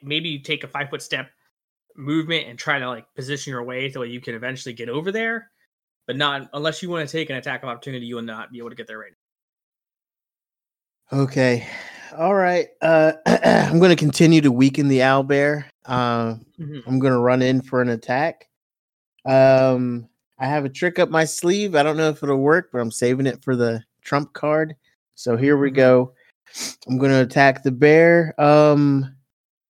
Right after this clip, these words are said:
Speaker 2: this time I will be using reckless attack.
Speaker 1: Okay.
Speaker 2: Uh, just to make sure I connect with this motherfucker.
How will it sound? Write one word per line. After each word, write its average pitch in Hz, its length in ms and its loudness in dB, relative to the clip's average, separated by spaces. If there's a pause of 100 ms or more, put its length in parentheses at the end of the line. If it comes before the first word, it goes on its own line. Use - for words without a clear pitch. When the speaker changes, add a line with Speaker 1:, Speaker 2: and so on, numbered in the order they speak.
Speaker 2:
this 151 220 0
time 180 300 4
I 147 100 0
will 139 240 4
be 156 120 0
using 147 320 0
reckless 131 420 0
attack. 135 520 -4 (800)
Speaker 1:
Okay. 139 220 -2
Speaker 2:
Uh, 117 160 -2
just 117 260 -16
to 127 80 -8
make 120 180 -4
sure 120 380 -4
I 110 60 -6
connect 113 440 -10
with 131 100 -20
this 110 180 -16
motherfucker. 110 800 -16